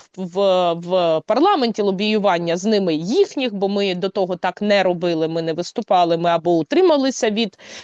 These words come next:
позиції щодо Ізраїлю, або навпаки голосували навіть проти. Це серйозна така історія,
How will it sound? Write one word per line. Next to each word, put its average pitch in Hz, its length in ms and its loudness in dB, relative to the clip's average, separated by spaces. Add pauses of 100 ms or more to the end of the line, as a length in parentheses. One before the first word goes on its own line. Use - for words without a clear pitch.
(120)
позиції 220 500 0
щодо 208 240 -2
Ізраїлю, 190 680 2
або 190 220 0
навпаки 220 380 -2
голосували 185 640 0
навіть 208 300 -2
проти. 156 440 -2
Це 180 160 -2
серйозна 165 500 -2
така 147 240 -4
історія, 143 460 -4